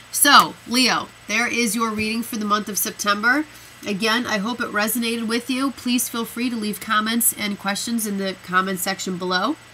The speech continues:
Like, subscribe, and share. I would appreciate it. And if you want to get a hold of me, it's life love tarot at gmail dot com. Thank you so much for joining me. We'll see you back here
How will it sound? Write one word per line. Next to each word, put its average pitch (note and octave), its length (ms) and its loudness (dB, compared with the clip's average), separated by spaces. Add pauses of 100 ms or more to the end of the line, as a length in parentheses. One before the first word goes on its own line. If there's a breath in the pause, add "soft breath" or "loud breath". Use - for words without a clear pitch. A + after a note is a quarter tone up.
(360)
Like, G#3 400 0
subscribe, G3 640 0 (120)
and G3 260 -2
share. F#3+ 440 0
I F#3+ 80 -2
would F#3 140 -2
appreciate G3+ 580 -4
it. C4+ 160 -2 (440 loud breath)
And F#3+ 80 -2
if F#3+ 120 -2
you G#3 120 -2
want G3+ 160 2
to G3 60 -4
get G3+ 120 -2
a F3+ 40 -4
hold G3 220 -4
of A3 60 -2
me, B3+ 220 0
it's F#3+ 200 0
life G3 380 -2
love G3+ 240 -4
tarot G3+ 300 -4
at F#3+ 80 -4
gmail F#3+ 500 -4
dot F3 240 -2
com. G3+ 380 -4
Thank F#3 260 -6
you F3+ 60 -2
so G#3+ 400 -2
much G#3 200 -4
for G3+ 120 -6
joining G3+ 400 -4
me. G3+ 100 -2
We'll F3+ 140 -2
see G3 200 -2
you F#3 160 0
back F3+ 280 -4
here G3 320 -6